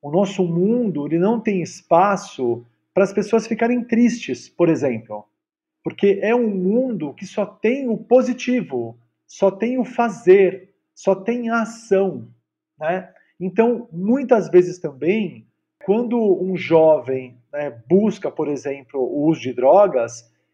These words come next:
ele pode tá buscando essas drogas não exatamente pro prazer, mas tá bus-, buscando essas drogas pra tamponar um sofrimento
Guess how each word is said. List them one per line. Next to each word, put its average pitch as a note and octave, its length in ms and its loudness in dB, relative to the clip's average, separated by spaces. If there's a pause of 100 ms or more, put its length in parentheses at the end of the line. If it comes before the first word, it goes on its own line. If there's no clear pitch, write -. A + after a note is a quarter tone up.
(100)
ele E3 160 0
pode A3 220 -2
tá B3+ 80 4
buscando G3 420 -2
essas C#3 320 -8
drogas E3+ 480 2
não A3 140 -4
exatamente A#3+ 540 -6 (180)
pro A#3+ 160 -6
prazer, E3+ 760 2 (400)
mas D#3 120 -12
tá G#3 120 0
bus-, F#3+ 380 -10
buscando G3+ 460 -4
essas D3 300 -6
drogas F3+ 500 2
pra F3+ 220 -2 (220)
tamponar G#3 920 0
um G#3 100 -4
sofrimento G#3+ 840 -2